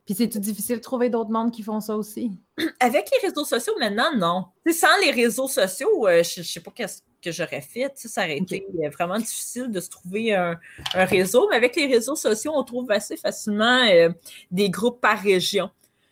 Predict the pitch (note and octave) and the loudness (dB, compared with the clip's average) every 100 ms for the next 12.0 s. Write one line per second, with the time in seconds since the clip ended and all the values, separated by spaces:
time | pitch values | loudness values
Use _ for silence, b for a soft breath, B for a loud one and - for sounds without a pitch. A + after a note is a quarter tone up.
0 | - F#3 G3 F#3+ G3 - F#3+ G#3 G3+ - | -10 -6 -4 -6 -8 2 4 4 -2 -6
1 | - G#3+ G#3 A3+ A3+ F#3+ G#3+ G#3+ C#4+ D#4 | -6 2 4 2 -2 -4 -2 0 -2 2
2 | C#4+ - G#3+ G3 G3+ G#3 C#4+ D4 G#3+ A3 | 2 6 6 6 2 2 0 0 -2 0
3 | B3 A3+ G#3+ - F#3 A3 B3 G#3 D#3+ G3+ | 0 0 -2 -6 -2 2 4 2 2 2
4 | G3 - F3 E3+ E3 E3+ E4 G3+ F#3 A#3+ | 0 -4 -6 -6 -4 -4 -4 -6 -6 -8
5 | C4+ - E3+ F#3+ F3+ - A3 A#3+ B3 E3+ | -6 -6 -4 -4 -4 -2 0 0 0 -6
6 | - G3 F#3 G#3+ E3+ D#3+ - G3+ G3+ G3 | -8 -4 -2 4 4 2 -2 -2 0 -2
7 | E3 E3 D#3 b b b - F3+ - F#3 | 0 -2 -4 b b b -2 -2 2 2
8 | D#3+ D#3 D#3+ G#3 F3+ E3 F#3 F3+ G3+ G#3+ | 4 4 2 0 -2 -6 -4 0 2 4
9 | E3+ C#3+ F#3 F#3 F3 - F#3 D3 A#3+ G#3 | 4 4 4 2 0 -4 -10 -6 -4 0
10 | E3 - F#3+ G3+ - F3 E3+ E3 F3 F3+ | -2 2 0 2 0 2 2 0 -2 -4
11 | E3+ b b _ - E3+ G3 G3+ E3 E3+ | -8 b b _ 2 4 4 4 4 2